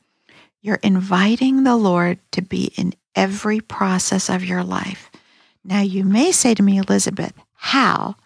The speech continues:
does this affect my finances?" And I say to you, dear one,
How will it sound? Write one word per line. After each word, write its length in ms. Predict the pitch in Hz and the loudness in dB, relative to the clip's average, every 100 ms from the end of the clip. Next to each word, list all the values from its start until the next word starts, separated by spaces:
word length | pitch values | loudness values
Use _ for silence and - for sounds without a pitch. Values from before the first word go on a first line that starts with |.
| _ - | _ -4
does 200 | 202 - | -2 0
this 300 | 170 208 - | 0 0 -2
affect 560 | 202 - 165 160 - _ _ _ _ _ | -6 -2 -4 -4 -8 _ _ _ _ _
my 160 | 165 170 | -6 -4
finances?" 920 | - 170 170 170 180 - - - - - - _ _ _ _ - | -2 -2 0 -2 -6 -10 -12 -14 -16 -20 -20 _ _ _ _ -4
And 120 | 180 | -4
I 180 | - 185 | 0 -2
say 280 | - 233 233 | 0 0 0
to 180 | - | 0
you, 180 | 202 202 | -2 -2
dear 280 | 190 196 208 | -2 0 0
one, 380 | 208 233 240 | 0 0 0